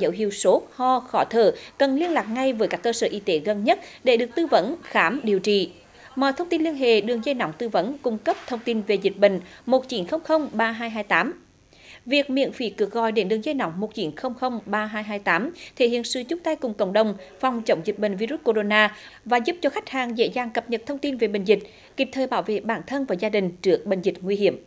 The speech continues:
Thưa quý vị, lực lượng phòng chống ma túy và tội phạm Bộ đội Biên phòng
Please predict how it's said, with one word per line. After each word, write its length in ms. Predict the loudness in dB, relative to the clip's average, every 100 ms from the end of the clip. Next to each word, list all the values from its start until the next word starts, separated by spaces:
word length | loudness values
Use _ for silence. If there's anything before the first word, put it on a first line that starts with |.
| _ _ _ _ _ _ _ _ _ _ _ _ _ _ -10 0
Thưa 60 | 4
quý 140 | 6
vị, 160 | 4 2
lực 160 | 4
lượng 220 | 4 2
phòng 200 | 2 -2 2
chống 200 | 2 2
ma 100 | -2
túy 240 | 0 0
và 200 | 0 -2
tội 200 | 0 -2
phạm 360 | 0 2 2 2
Bộ 80 | 0
đội 120 | 0
Biên 220 | -2 2
phòng 200 | 4